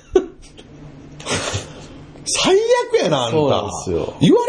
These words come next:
Speaker 1: れへんで、あの、チョコレートパフェ残すやつのこと。
Speaker 2: <laughs> いや、なんでやねん。俺悪ない。
Speaker 1: そんなちゃんとしてな。
Speaker 2: 俺悪ないんですけどね。
Speaker 1: ええ、ええ、あの、放置してたんですか？
Speaker 2: 放置してた。鍵はめ、もう鍵せんとね、放置してたんですよ。
Speaker 1: え、何分ぐらい？
Speaker 2: えーっ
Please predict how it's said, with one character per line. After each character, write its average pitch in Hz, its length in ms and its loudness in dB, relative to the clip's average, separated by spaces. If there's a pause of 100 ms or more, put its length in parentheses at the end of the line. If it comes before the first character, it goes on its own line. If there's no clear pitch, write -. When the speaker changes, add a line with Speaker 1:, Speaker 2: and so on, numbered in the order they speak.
Speaker 1:
れ 175 80 0
へ - 20 -2
ん 143 100 0
で、 127 80 2
あ 120 80 2
の、 110 300 0
チ 113 100 0
ョ 107 40 4
コ 113 80 4
レ 113 60 4
ー - 20 2
ト - 80 0
パ 123 60 2
フ 123 40 -2
ェ 110 60 0
残 110 220 2
す 117 80 0
や 110 100 4
つ - 80 -6
の 101 80 2
こ 95 100 2
と。 156 80 2
Speaker 2:
<laughs> - 20 6
い - 40 6
や、 - 40 -2
な 170 140 2
ん 175 140 0
で 185 120 0
や 226 120 2
ね 143 80 0
ん。 - 20 2
俺 226 140 2
悪 220 120 0
な 185 60 0
い。 - 40 -6
Speaker 1:
そ 185 80 0
ん - 20 -2
な 196 60 -4
ち - 0 -
ゃ - 20 -4
ん - 20 -4
と 247 60 0
し - 120 0
て 190 60 2
な。 123 360 -2
Speaker 2:
俺 185 120 0
悪 175 180 2
な 131 80 0
い - 20 -2
ん 104 40 -2
で 101 60 -4
す - 80 -10
け 87 60 -4
ど 82 60 -6
ね。 104 120 0
Speaker 1:
え 113 80 6
え、 - 0 -
え 180 560 2
え、 143 40 2
あ 139 60 0
の、 139 140 2
放 160 140 2
置 - 160 -4
し - 80 -6
て - 20 -
た 113 60 0
ん - 20 -2
で 92 60 -6
す - 40 -14
か？ - 260 -8 (300)
Speaker 2:
放 151 120 4
置 113 140 -4
し 101 120 -6
て 104 40 -4
た。 - 60 -10
鍵 156 260 0
は 110 160 0
め、 127 140 0
も 123 140 0
う - 20 -4
鍵 208 220 0
せ 175 120 2
ん 131 120 0
と 104 100 0
ね、 101 80 0
放 110 120 2
置 104 100 -2
し - 20 -6
て 104 60 -4
た 95 80 -2
ん - 20 -6
で 92 60 -6
す 104 60 -4
よ。 - 100 -6
Speaker 1:
え、 135 60 8
何 135 180 2
分 117 180 0
ぐ 117 80 4
ら 95 120 0
い？ - 80 -10 (1400)
Speaker 2:
え 208 60 4 (680)
ー - 20 -2
っ - 20 -12